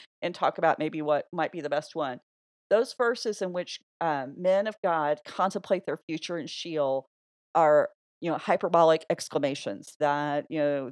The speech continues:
they, they reveal the, the emotional distress and trauma of someone in a bad situation, and it may not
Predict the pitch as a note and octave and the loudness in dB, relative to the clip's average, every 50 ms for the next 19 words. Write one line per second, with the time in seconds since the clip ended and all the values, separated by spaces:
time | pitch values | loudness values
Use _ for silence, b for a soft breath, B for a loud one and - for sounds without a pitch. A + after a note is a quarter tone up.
0 | - C#3+ C#3 C#3+ C#3+ C#3 - - _ - D3+ D#3 D3+ D3+ D#3+ D#3+ - - F#3 F#3+ | -4 -2 0 0 0 -2 -4 -8 _ -2 -2 -2 -2 -4 -8 -8 -8 -10 -4 -2
1 | G#3 G#3 F#3 F#3 F3+ - - D#3+ D#3 - _ _ _ _ - F3 D3+ D#3 D#3 D#3+ | 0 0 0 0 -2 0 -2 -2 -2 -2 _ _ _ _ -2 -2 -2 0 0 2
2 | E3+ F3+ G3+ - - G3+ F#3+ F3 D#3+ - - E3+ - - - - - D#3+ D#3+ D#3+ | 2 2 2 2 -2 -2 -2 -2 -2 -4 -6 -10 -8 -10 -8 -2 0 2 2 2
3 | D#3 - - D3 D3 D3 - - - _ E3 D#3+ D3+ D3+ D#3 D3+ C#3+ C#3 C#3 C3+ | -2 -4 -6 -6 -6 -8 -14 -20 -6 _ 0 2 2 2 2 2 0 -2 -4 -6
4 | _ _ _ _ _ _ _ _ - D#3 D3 D3 - - - F3 E3+ E3 D#3+ D#3+ | _ _ _ _ _ _ _ _ 2 2 2 2 2 2 2 2 2 2 -2 -2
5 | - - D#3 D3+ C#3 - D3+ D3+ D3+ D3+ D3 - - D3+ - - D#3+ C#3 C3+ C#3 | 0 -2 -2 0 2 4 4 4 4 2 0 -4 -12 -14 -12 -12 -10 -10 -10 -10
6 | C#3+ - - C#3 C3+ C3+ C3 - _ _ _ _ _ _ _ - F#3+ F3+ F3 F3 | -10 -8 -8 -8 -8 -8 -10 -14 _ _ _ _ _ _ _ 2 4 4 4 0
7 | F3 E3+ F3+ G3 G#3 A3+ A#3 A3 G3+ F#3 | -2 -2 -2 -2 -2 -2 -2 -2 -2 -4